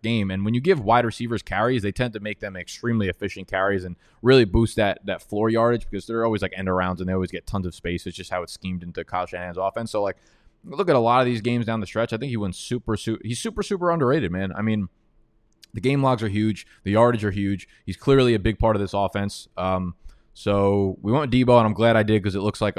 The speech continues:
a lot of the next tier of wide receivers are starting to go off the board. And I was debating whether or not to take my second quarterback, and now I could do so. So for me, it's between Josh Allen, Carson Wentz, Matt Ryan, Baker Mayfield, Daniel Jones.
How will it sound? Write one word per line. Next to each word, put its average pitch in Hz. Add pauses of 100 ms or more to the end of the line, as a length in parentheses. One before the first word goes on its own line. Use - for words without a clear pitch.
a 95
lot 98
of 95
the 95
next 92
tier 107
of 92
wide 95
receivers 95
are 90
starting 98
to 92
go 95
off 92
the -
board. 127 (400)
And 107
I 107
was 107
debating 135
whether 123
or -
not 113
to -
take 113
my 101
second 104
quarterback, 117
and 101
now 110
I 104
could 90
do 104
so. 80
So 107
for 107
me, 143
it's 135
between 117
Josh 110
Allen, 110
Carson 104
Wentz, 98 (360)
Matt 107
Ryan, 107 (100)
Baker 92
Mayfield, 110
Daniel 98
Jones. 113